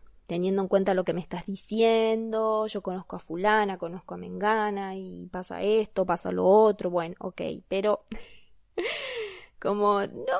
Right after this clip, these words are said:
me gusta, viste, generarte un espacio de equilibrio mental, sino que me gusta que te vayas de estos episodios pensando, quiero romper esa hermosa armonía que creé hasta aquí y decirte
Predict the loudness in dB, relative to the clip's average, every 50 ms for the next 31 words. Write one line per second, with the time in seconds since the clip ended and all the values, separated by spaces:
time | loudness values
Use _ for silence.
0 | 0 2 4 6 8 8 6 4 2 0 2 4 6 6 6 4 4 2 2 0
1 | -2 -4 -2 0 2 2 4 4 4 2 0 0 -2 -4 -2 -2 0 0 4 4
2 | 6 6 4 4 2 2 2 2 2 2 0 -2 -2 -4 -6 -6 -2 0 0 0
3 | 0 0 0 2 2 4 4 4 2 0 -2 -2 -6 -6 _ -2 -2 0 -2 -4
4 | -6 -4 -2 -2 -2 2 4 4 4 4 4 2 -2 -2 -2 -2 -2 0 2 4
5 | 4 4 4 4 2 0 -2 -6 -6 -6 -4 -2 0 0 0 0 -2 -4 -4 -2
6 | -2 -2 0 0 -2 -2 -2 -2 -4 _ _ 0 2 2 2 2 2 2 0 2
7 | 0 -2 -2 -2 0 0 0 2 0 -2 -2 -4 -4 0 2 4 4 4 2 -2
8 | -4 -4 -4 -2 -2 -2 -2 0 0 0 0 0 0 -2 -2 0 0 0 2 0
9 | 0 0 0 0 0 0 0 -2 -4 -2 2 4 6 6 6 4 0 0 -2 -2
10 | 0 0 2 0 0 0 2 2 2 2 2 0 0 0 0 0 0 0 0 -2
11 | -4 -4 -2 -2 0 0 2 2 0 0 -2 -4 -8 _ -20 -20 -20 -20 _ _
12 | -14 -10 -10 -8 -8 -6 -4 -4 -4 -2 -2 -2 -2 -2 -4 -10 _ _ _ _
13 | -20 -20 -20 -20 -20 -20 -20 -20 -20 -20 -20 -20 -20 -20 -20 _ _ _ 2 6
14 | 8 8 8 6 6 4 4 4 4 2 _ 8 10 10 10 10